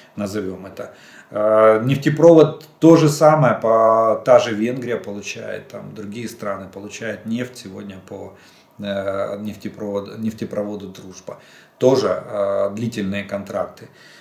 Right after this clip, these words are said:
К сожалению, а порт Новороссийска мы максимум, что можем, это, э, ударными дронами. Что вы имели в виду, что, э,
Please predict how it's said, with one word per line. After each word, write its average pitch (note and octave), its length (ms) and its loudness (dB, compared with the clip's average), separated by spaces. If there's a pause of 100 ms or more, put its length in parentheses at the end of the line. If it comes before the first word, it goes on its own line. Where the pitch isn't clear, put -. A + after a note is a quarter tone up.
(140)
К - 40 -20
сожалению, C3 640 2
а B2 220 0
порт F#3 400 6
Новороссийска E3 840 4
мы D3 420 0
максимум, D3 580 0
что C#3+ 180 -6
можем, D3 380 -2
это, A2 800 -4
э, G#2+ 500 -14
ударными C#3 480 2
дронами. B2+ 460 0
Что B2+ 240 -8
вы B2 120 2
имели A#2+ 280 -6
в G#2+ 60 -6
виду, A2+ 260 -10
что, G#2+ 240 -4
э, G#2 60 -6